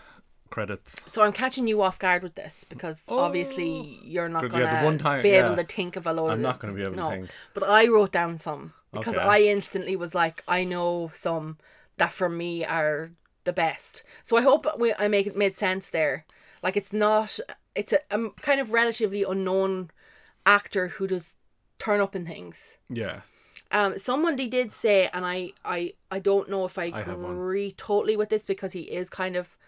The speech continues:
Speaker 2: very popular at the same time. He is kind of mainstream. Would be Sam Rockwell.
Speaker 1: Oh, Sam Rock-, yeah, he turns up. He's
Speaker 2: He
Speaker 1: in
Speaker 2: turns up in the
Speaker 1: anything.
Speaker 2: weirdest things.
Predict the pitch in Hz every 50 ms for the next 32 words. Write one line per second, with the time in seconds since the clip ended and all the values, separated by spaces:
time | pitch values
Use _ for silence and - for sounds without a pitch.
0 | _ _ _ _ - - 170 170 165 - - 180 180 - - 196 190 190 190 180
1 | - - 170 175 180 185 196 190 196 208 202 190 190 185 180 170 165 - 190 180
2 | 170 170 170 170 170 165 160 165 - - 175 175 185 190 196 _ - - - -
3 | - - 175 165 175 170 - - 185 170 165 170 170 170 185 - - 202 214 240
4 | 277 285 262 - _ _ _ _ - - 139 127 - - 117 110 107 - 110 110
5 | 110 107 98 92 120 127 - 131 127 120 110 123 - - 113 127 - 339 349 339
6 | - 294 320 254 247 233 240 220 196 196 190 185 175 202 208 233 254 262 214 202
7 | - - - 220 196 175 156 156 160 160 - - - -